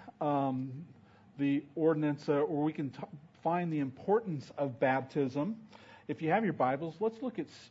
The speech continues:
Romans chapter six, uh, quickly. Romans chapter six, and I want to read verses, uh, three through five this morning. Um, Paul says this in Romans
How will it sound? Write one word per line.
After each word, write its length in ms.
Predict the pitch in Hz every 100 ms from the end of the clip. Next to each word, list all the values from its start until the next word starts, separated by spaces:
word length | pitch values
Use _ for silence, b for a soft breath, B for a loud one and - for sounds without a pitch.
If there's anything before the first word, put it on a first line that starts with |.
| -
Romans 560 | 143 165 170 165 143 -
chapter 380 | 175 160 139
six, 540 | 123 - - 185 170 - - - B B B -
uh, 280 | 170 139 123
quickly. 640 | - - 156 - 131 156
Romans 380 | 196 147 165 143 -
chapter 380 | - 143 - 123
six, 440 | - 151 143 -
and 140 | - 151
I 60 |
want 160 | 190 170
to 60 | 135
read 320 | 139 135 120
verses, 560 | 131 139 - 135 123 120 - - B B B B B
uh, 260 | 135 131 123 - - -
three 280 | 147 165
through 320 | 156 - 123 117 -
five 480 | 165 175 120 107 101 - -
this 240 | 107 -
morning. 460 | 117 107 110 160 202 - - - - - _ _ - - - - -
Um, 420 | 139 131 120 120 - B B B -
Paul 320 | - 160 160 -
says 300 | 156 135 127 113 123
this 320 | 151 139 175 - - - - - - - _ b b b b _ - - - 131
in 180 | 123
Romans 400 | 120 123 120 110